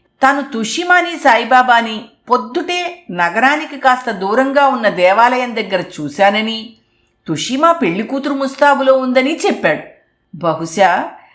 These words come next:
సాయిబాబా లోపలికెళ్ళి పెళ్లి కొడుకు ముస్తాబై వస్తాడేమో అని వ్యంగ్యంగా నవ్వాడు కూడా. అది విన్న మంజూష కుప్పకూలిపోయింది. తల మీద బాదుకుంది. తుషిమాక సెల్ ఫోన్ లేదు.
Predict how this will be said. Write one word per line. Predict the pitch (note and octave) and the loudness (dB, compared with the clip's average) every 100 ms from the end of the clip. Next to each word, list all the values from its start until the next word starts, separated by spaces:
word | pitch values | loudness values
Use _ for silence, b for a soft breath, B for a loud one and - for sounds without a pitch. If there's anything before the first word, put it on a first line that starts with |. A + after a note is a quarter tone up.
| B - | B 0
సాయిబాబా | A#3 B3+ A#3+ A#3 A3+ A#3 | 0 2 2 2 2 2
లోపలికెళ్ళి | A3+ A3+ B3 A3+ A3 G#3+ A3+ | 4 2 0 -4 -4 -4 -4
పెళ్లి | A#3 A3+ G#3 | -2 -2 -2
కొడుకు | A3 A#3+ A#3 | -2 -2 -4
ముస్తాబై | A#3 A#3+ - A#3+ A#3 A#3+ | -8 -4 0 2 2 -2
వస్తాడేమో | A#3+ A#3 B3 A#3+ A#3+ A#3+ B3+ G#3+ - - _ - | -4 -2 2 2 2 0 2 0 -4 -14 _ -4
అని | G#3+ G#3+ | -2 -2
వ్యంగ్యంగా | F3+ F3 E3+ F#3+ A#3+ A#3+ A#3+ | -6 -6 -4 -2 0 2 2
నవ్వాడు | G3+ F3 F3 B3+ B3 | 2 0 0 0 0
కూడా. | G#3 F3+ F3 - _ _ _ _ _ _ | -4 -4 -4 -8 _ _ _ _ _ _
అది | G#3+ A#3+ B3 | -4 -2 -4
విన్న | B3 D4 E4+ | -4 -2 0
మంజూష | B3+ G#3+ G#3+ B3+ - | 0 0 -2 -2 -2
కుప్పకూలిపోయింది. | A#3 G3 F#3 G#3 - G3+ F#3 F3+ F3+ F3+ A3+ - _ _ _ _ _ _ A#3 | -4 -4 -6 -6 -6 -8 -6 -4 -4 -6 -12 -16 _ _ _ _ _ _ 0
తల | G3+ | 2
మీద | G#3+ B3 A3+ | 2 0 0
బాదుకుంది. | F3 F#3+ G3+ C4 - G3 F3 - _ _ _ _ _ _ - | 0 2 2 0 -4 -8 -10 -18 _ _ _ _ _ _ -6
తుషిమాక | B3 B3 A#3+ A3 G#3 G#3 A3 | -6 -4 0 0 2 2 2
సెల్ | C#4 - E3 F3 | 2 0 -2 -2
ఫోన్ | F#3+ F#3+ F#3+ | -4 -4 -4
లేదు. | F3 E3+ | -8 -10